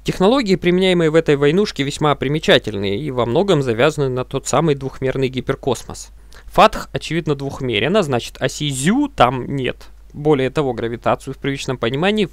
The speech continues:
Фатх тоже не завезли. Корабль, попадая в Фатх, э, немедленно разложится на местную вариацию элементарных частиц, что-то вроде овеществленной энергии, называемые субфлазат.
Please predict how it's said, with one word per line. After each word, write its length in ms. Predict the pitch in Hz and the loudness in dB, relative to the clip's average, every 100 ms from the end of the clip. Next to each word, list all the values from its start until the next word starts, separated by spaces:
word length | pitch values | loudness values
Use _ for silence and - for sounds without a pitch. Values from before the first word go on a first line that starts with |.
| - | 0
Фатх 280 | 160 - - | 0 0 0
тоже 280 | 170 139 | 2 2
не 80 | 139 | 0
завезли. 540 | 135 135 147 131 101 - - - - - | 0 0 -2 -6 -8 -10 -20 -20 -20 -10
Корабль, 340 | - 117 190 247 | 0 4 4 2
попадая 400 | - 160 156 147 | 0 0 2 0
в 40 | |
Фатх, 400 | - 127 - - - | 2 2 2 -4 -10
э, 180 | 120 127 | -6 -4
немедленно 540 | 131 180 285 240 165 | -2 -2 0 4 4
разложится 560 | 147 147 185 175 - 139 | 4 4 2 2 -2 -2
на 180 | 127 123 | 0 0
местную 400 | 135 143 - 131 | 0 -2 0 0
вариацию 400 | 131 127 - 131 | 2 0 0 -4
элементарных 480 | 127 123 117 120 - | -4 -2 -2 -2 -4
частиц, 400 | 123 - 107 95 | -4 -4 -8 -8
что-то 340 | - - 175 143 | -6 -2 2 2
вроде 240 | 170 147 | 2 2
овеществленной 960 | - 135 143 - 139 147 160 165 151 - | 2 2 0 -6 -6 0 2 4 2 2
энергии, 520 | 135 139 117 107 92 | 2 2 2 -2 -6
называемые 580 | 95 101 113 165 151 139 | -6 -2 0 2 2 0
субфлазат. 760 | - 151 - 123 123 - - | 0 -6 0 2 2 -2 -10